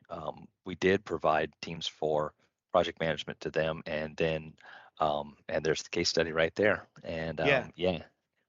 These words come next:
Speaker 1: it was a,
Speaker 2: So,
Speaker 1: it was
Speaker 2: Mike, I mean, this was a great experience, and it's some kind of, like, break it down a little bit of how this, this transpired. You know, we were,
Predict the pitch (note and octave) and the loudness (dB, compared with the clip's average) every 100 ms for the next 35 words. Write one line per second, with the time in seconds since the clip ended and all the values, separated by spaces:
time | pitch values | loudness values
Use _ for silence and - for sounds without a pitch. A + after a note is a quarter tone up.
0 | - F#2+ E2+ D#3+ F#3+ F3 - D#3+ D#3 D3+ | -6 -2 0 4 6 6 4 2 2 2
1 | D3 _ - C#3+ F#3 G3 C#3 A#2+ A#2+ G#2+ | -2 _ -8 -4 2 2 2 2 2 2
2 | - - F#2 E2 C#2+ - F#2+ - G2+ G2+ | -6 -6 -4 -6 -12 -16 -18 -10 -8 -6
3 | G2 - C3 A#2 A#2 B2+ G2+ F#2+ - G2+ | -8 -4 -2 0 2 2 4 2 2 0
4 | G2 E2 F2 F2+ E2+ E2+ E2+ F2 E2+ D#2+ | 0 0 2 2 2 2 2 2 2 0
5 | - F#2 E2 E2+ D#2 - - - G2 F#2 | 2 4 4 0 -4 -8 -16 -12 -6 -6
6 | - F#2 E2 - E2 E2 E2 - F2 E2 | -4 -4 -4 -2 0 0 -2 -4 -4 0
7 | F#2 G#2 F#2+ F2 | 4 6 8 6